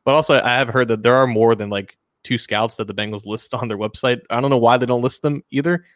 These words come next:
Like, it's, it's like they're, they're more secretly a more regular franchise than, than they lead on.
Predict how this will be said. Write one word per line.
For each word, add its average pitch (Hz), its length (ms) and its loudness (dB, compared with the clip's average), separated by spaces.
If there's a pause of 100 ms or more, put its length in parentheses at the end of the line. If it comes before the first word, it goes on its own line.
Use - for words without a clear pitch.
(100)
Like, 127 140 0
it's, 147 220 0
it's 156 180 -4
like 160 240 0 (320)
they're, 170 120 0
they're 160 140 2
more 196 160 6
secretly 190 640 2
a 120 60 -2
more 139 280 2
regular 156 480 2
franchise 160 540 -2
than, 135 200 -10
than 131 120 -4
they 127 100 -2
lead 123 200 -4
on. 131 240 0